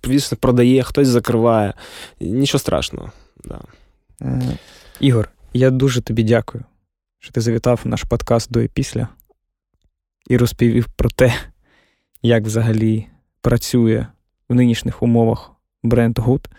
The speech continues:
Speaker 2: Нагадую, друзі, що це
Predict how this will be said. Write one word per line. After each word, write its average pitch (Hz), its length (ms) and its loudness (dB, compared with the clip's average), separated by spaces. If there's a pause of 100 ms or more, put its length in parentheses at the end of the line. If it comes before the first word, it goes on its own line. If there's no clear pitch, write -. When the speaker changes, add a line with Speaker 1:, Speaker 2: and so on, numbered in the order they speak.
(1500)
Speaker 2:
Нагадую, 127 480 4
друзі, 120 320 0
що - 120 -12
це 139 320 0